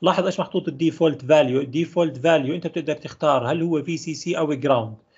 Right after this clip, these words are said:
في سي سي يعني لوجيك وان هاي وجراوند يعني زيرو. أنا أخليه زي ما هو في سي سي،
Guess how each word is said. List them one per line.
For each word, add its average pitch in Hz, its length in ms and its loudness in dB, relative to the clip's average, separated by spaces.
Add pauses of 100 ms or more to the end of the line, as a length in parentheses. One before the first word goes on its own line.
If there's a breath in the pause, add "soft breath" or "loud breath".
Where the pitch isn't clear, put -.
(280 soft breath)
في 180 120 0
سي 180 180 -2
سي 170 300 0
يعني 135 340 4
لوجيك 135 400 2
وان 147 320 2
هاي 135 400 2
وجراوند 165 600 2
يعني 185 220 0
زيرو. 135 320 0 (320 soft breath)
أنا 208 120 4
أخليه 196 260 2
زي 185 140 2
ما 160 100 2
هو 139 200 2
في 147 140 0
سي 135 200 -2
سي، 143 360 0